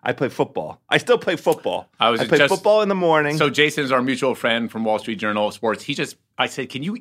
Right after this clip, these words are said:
Speaker 2: email me your original piece on the thirty-seven Thanksgiving football rules from,
Speaker 1: Yeah,
Speaker 2: like,
Speaker 1: he has, he has
Speaker 2: two thousand eleven?"
Speaker 1: Thanksgiving football rules, Jason Gay
Speaker 2: He's
Speaker 1: does.
Speaker 2: written five of those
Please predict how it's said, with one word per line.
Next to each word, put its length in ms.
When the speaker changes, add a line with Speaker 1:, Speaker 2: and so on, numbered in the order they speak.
Speaker 2:
email 380
me 320
your 300
original 400
piece 300
on 140
the 120
thirty-seven 840
Thanksgiving 460
football 600
rules 380
from, 80
Speaker 1:
Yeah, 80
Speaker 2:
like, 180
Speaker 1:
he 60
has, 180
he 80
has 140
Speaker 2:
two 20
thousand 160
eleven?" 200
Speaker 1:
Thanksgiving 500
football 440
rules, 280
Jason 340
Gay 220
Speaker 2:
He's 160
Speaker 1:
does. 60
Speaker 2:
written 260
five 240
of 100
those 300